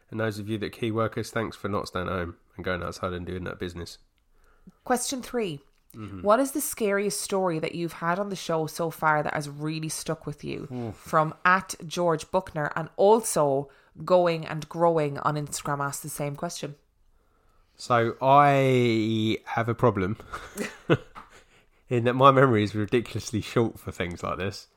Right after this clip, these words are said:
Speaker 1: And you will, if you say, "Oh, what about that story?" I'll go, "Oh, yeah, that was really scary." But actually, I try not to retain the things that creep me out because I fixate on them too much. Um,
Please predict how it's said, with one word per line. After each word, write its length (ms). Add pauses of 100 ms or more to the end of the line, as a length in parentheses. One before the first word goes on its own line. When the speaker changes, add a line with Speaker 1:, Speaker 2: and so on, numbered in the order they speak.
(380)
Speaker 1:
And 240
you 360
will, 380 (100)
if 180
you 60
say, 640
"Oh, 140
what 160
about 240
that 180
story?" 300
I'll 160
go, 180
"Oh, 200
yeah, 300
that 160
was 200
really 200
scary." 320
But 120
actually, 500 (100)
I 120
try 440
not 180
to 100
retain 580 (420)
the 60
things 300
that 80
creep 360
me 160
out 280 (460)
because 460
I 100
fixate 520
on 100
them 160
too 240
much. 400 (600)
Um, 460